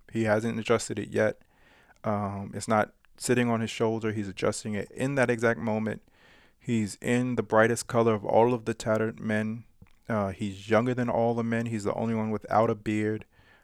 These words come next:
Uh, he has blonde hair rather than dark hair. Um, and he is direct, he's as close to the center of the painting as you can get without being in the center of the painting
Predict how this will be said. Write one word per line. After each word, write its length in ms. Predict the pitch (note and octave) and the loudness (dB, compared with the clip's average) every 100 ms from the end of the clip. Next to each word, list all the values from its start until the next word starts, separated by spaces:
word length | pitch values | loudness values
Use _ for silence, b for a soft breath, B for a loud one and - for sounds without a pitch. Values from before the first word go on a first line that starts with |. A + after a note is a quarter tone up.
| b - | b -12
Uh, 580 | G2+ G2 G2 G2 G#2 G#2 | -10 -8 -10 -12 -14 -14
he 120 | - | -4
has 160 | G#2 G2 | -2 -2
blonde 540 | - G2+ G2 G#2 A#2 | -6 -4 -2 -2 -4
hair 420 | B2+ B2 B2 A#2+ - - | -4 -2 -4 -6 -14 -8
rather 260 | A2+ G#2 G#2 | -4 -2 -2
than 260 | G#2+ G#2 G2+ | -6 -6 -2
dark 280 | G#2 A2 - | 0 0 -2
hair. 400 | A#2 A#2 A2+ - b b b b b - | -4 -4 -6 -14 b b b b b -8
Um, 600 | A2+ G#2+ G#2 G2+ G2+ G#2+ - - | -4 -2 -4 -6 -10 -14 -12 -6
and 140 | G#2+ | -4
he 140 | A2 | -2
is 120 | G#2+ G2 | -2 -4
direct, 800 | - G#2+ G#2+ A2 B2 C3+ C#3+ - | -10 -12 -14 -16 0 2 2 -4
he's 260 | A#2+ - - _ _ - - _ _ _ _ - B B B B B - - | -6 -6 -12 _ _ -20 -20 _ _ _ _ -20 B B B B B -14 0
as 360 | C#3 D3 D3+ - | 2 2 0 -4
close 380 | - C3 C3 - | -2 0 0 -2
to 100 | A#2 | -4
the 100 | A2 | -2
center 280 | B2+ A#2+ | 0 0
of 100 | A2+ | 0
the 60 | A2 | -4
painting 320 | - A2 A2 | -4 -4 -2
as 120 | G2+ | -4
you 80 | A2 | -6
can 160 | - G#2 | -8 -6
get 240 | A2 G#2+ | -2 -2
without 340 | A2 G2+ F#2+ G2 | -2 -4 -4 -4
being 280 | G#2 G#2 | -4 -4
in 100 | G2 | -6
the 60 | F#2+ | -8
center 300 | - G2+ - | -10 -10 -10
of 120 | - | -12
the 80 | _ | _
painting 400 | - - - - | -12 -12 -12 -18